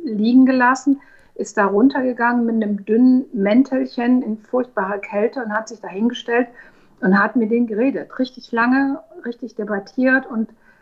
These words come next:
alles andere gelassen. Und, ähm, auch der, äh,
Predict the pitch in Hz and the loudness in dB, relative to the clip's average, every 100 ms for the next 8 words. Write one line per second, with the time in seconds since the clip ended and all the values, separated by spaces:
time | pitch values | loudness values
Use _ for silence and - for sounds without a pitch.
0 | _ 226 247 247 220 220 226 214 214 208 | _ -2 -2 -2 -6 -6 -6 -4 -2 -2
1 | - 160 185 - _ _ - _ _ _ | -6 -12 -12 -16 _ _ -20 _ _ _
2 | - 214 214 214 - 233 202 208 208 208 | -4 -2 -2 -4 -8 -2 0 2 4 2
3 | 233 - - - 208 202 196 - | 0 -4 -6 0 2 4 2 -2